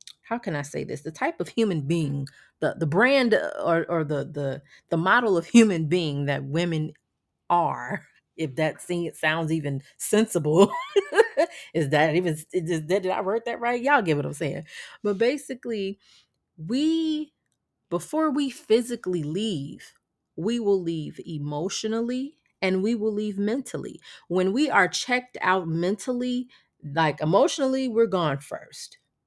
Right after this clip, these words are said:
M-, a-, mentally, when a woman mentally leaves, she's out of there. There is no bringing her back. And if she does come back, you will have to be a completely different person,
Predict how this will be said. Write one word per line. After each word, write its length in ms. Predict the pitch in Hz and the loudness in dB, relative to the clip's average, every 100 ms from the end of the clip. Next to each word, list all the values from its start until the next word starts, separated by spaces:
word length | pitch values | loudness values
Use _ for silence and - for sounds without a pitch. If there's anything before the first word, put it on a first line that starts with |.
| _ _ _ _ 151 | _ _ _ _ -8
M-, 140 | 156 - | -8 2
a-, 160 | 180 156 | 2 4
mentally, 720 | 147 185 262 339 302 311 311 | 4 4 2 0 -2 -2 0
when 180 | 196 165 | 0 0
a 60 | |
woman 420 | 165 233 277 269 202 | 0 -2 -2 -2 -2
mentally 460 | 208 - 208 202 | -4 -4 -6 -4
leaves, 560 | 175 165 156 185 226 - _ | -4 -6 -4 -6 -10 -16 _
she's 300 | - - 202 - | -12 -6 -4 0
out 180 | 151 208 | 0 -2
of 100 | - | -8
there. 180 | - - _ _ - | -14 -18 _ _ -10
There 260 | 156 202 208 | 0 2 2
is 320 | 185 185 175 | 2 0 0
no 300 | 170 185 190 | -2 2 2
bringing 480 | 151 165 180 165 165 | 0 -4 -4 -4 -6
her 200 | 175 156 | -6 -4
back. 500 | 156 151 123 - - _ _ _ - _ | -2 -2 -4 -12 -20 _ _ _ -20 _
And 160 | 180 185 | -2 0
if 120 | 196 | 0
she 160 | - 175 | -2 -2
does 380 | 180 220 208 - | 2 4 2 0
come 260 | 185 165 | -4 -2
back, 360 | 151 143 139 - - _ - | -2 -2 -2 -8 -20 _ -10
you 300 | 165 214 247 | -4 0 0
will 160 | 180 | 0
have 260 | 160 185 175 | 0 0 0
to 80 | 151 | -4
be 240 | 175 165 | 0 0
a 100 | 143 | 0
completely 640 | 139 139 - 254 247 226 196 | -2 -8 -6 -4 -4 -4 -2
different 380 | 185 - 160 | -2 -2 -8
person, 480 | - 208 240 - - | -4 -6 -6 -14 -20